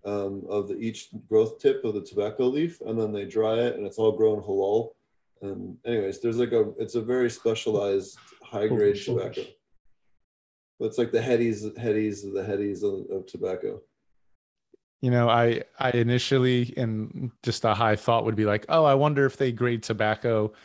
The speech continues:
Speaker 2: And it's like, "Well, probably, but, you know, maybe in bulk like they do with certain other things where they don't care too much about quality." But I'm, I'm kind of glad in a way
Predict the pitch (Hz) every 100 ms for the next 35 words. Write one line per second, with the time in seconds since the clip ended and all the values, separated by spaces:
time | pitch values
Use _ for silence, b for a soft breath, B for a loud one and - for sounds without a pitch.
0 | B 123 120 139 139 139 135 143 123 110
1 | 110 104 101 104 95 104 98 90 82 92
2 | 92 - 82 87 90 87 - 98 90 90
3 | 95 - 104 101 95 90 90 - - 95
4 | 92 107 95 - 98 - 117 117 120 B
5 | B B B 123 104 117 113 104 B B
6 | - 123 - 147 147 113 110 110 120 165
7 | 196 - 208 220 220 233 240